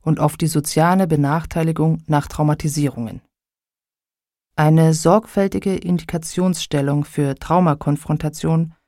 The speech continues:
beziehungsweise der Ausschluss von Kontraindikation wird dringend empfohlen.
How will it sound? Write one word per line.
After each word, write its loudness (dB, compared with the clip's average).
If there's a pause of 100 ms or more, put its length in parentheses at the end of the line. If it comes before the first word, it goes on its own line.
(140)
beziehungsweise 0
der -2
Ausschluss 0
von -4
Kontraindikation -2 (320)
wird -4
dringend 4
empfohlen. -4